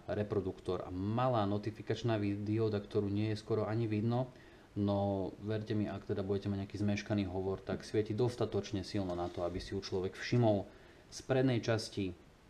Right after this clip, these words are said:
tlačidlo pre zapnutie displeja, vypnutie displeja, vypnutie celkovo celého zariadenia. A potom tu máme krytku, ktorá je obklopená alebo obkolesená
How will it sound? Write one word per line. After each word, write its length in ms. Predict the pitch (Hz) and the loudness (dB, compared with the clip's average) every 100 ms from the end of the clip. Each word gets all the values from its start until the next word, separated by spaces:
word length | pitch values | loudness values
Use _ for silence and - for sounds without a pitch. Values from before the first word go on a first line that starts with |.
| - | -2
tlačidlo 560 | 113 110 107 95 90 85 - - | 0 2 0 0 0 -4 -12 -16
pre 240 | - - - 101 | -10 -8 -8 -2
zapnutie 480 | - - 104 101 | 0 2 0 0
displeja, 560 | 92 - - 90 85 85 - - 110 | -2 -4 -6 -4 -4 -6 -12 -12 -4
vypnutie 480 | 120 - 107 101 92 | -2 0 0 0 -4
displeja, 480 | 90 - 92 87 | -6 -6 -2 -2
vypnutie 400 | 87 95 101 92 87 | -2 -2 -4 -4 -4
celkovo 480 | 98 92 98 90 85 - | -4 -4 -4 -2 -4 -4
celého 240 | 98 92 87 | -4 -2 -2
zariadenia. 640 | 101 110 123 135 139 147 151 - - - - - | -2 0 0 2 2 2 0 -8 -20 -20 -14 -10
A 80 | - | 0
potom 240 | 131 120 | 2 2
tu 80 | 123 | 2
máme 240 | 104 92 | 0 0
krytku, 640 | - 127 123 - - 101 92 - - | -2 -2 -2 -4 4 4 4 -4 -10
ktorá 320 | - 95 90 | -4 -2 0
je 240 | 90 87 - - - - - | -2 -4 -6 -12 -20 -12 -6
obklopená 720 | 104 - 104 101 90 87 85 | -6 0 0 2 -2 0 -2
alebo 160 | 82 90 | -2 -4
obkolesená 640 | - 98 92 - 95 | -2 0 0 -2 -4